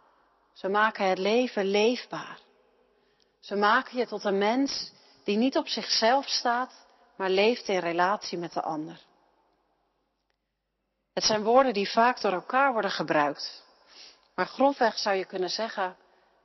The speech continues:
recht is een manier van handelen die erop gericht is dat het verbond in stand wordt gehouden. Een goede relatie met God en met de ander.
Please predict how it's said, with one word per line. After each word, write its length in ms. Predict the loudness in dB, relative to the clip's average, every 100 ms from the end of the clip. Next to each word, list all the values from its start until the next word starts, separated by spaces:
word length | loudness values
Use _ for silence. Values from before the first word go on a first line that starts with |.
| _
recht 680 | -2 2 4 2 -4 -8 -12 -12
is 160 | -8 -4
een 120 | -2
manier 340 | -2 0 -2 -2
van 160 | -6
handelen 720 | -4 0 0 0 -4 -4 -6 -12 _ _ _ _ _ _ _
die 160 | -2
erop 220 | -2 -4
gericht 480 | -8 -6 -6 -8 -10
is 180 | -12 -10
dat 140 | -10
het 160 | -12 -12
verbond 680 | -8 -2 0 0 -4 -10 -18 _
in 120 | -4
stand 400 | -2 0 0 -2
wordt 160 | -8 -6
gehouden. 560 | -6 -4 -4 -6 -14 -20 _ _ _ _ _ _ _ _
Een 80 |
goede 260 | -8 -4 -2
relatie 540 | -2 0 0 0 -4
met 140 | -10 -10
God 480 | -8 -8 -8 -16 -20 _ _ _
en 160 | -10 -6
met 120 | -4
de 100 | -4
ander. 380 | -4 -4 -8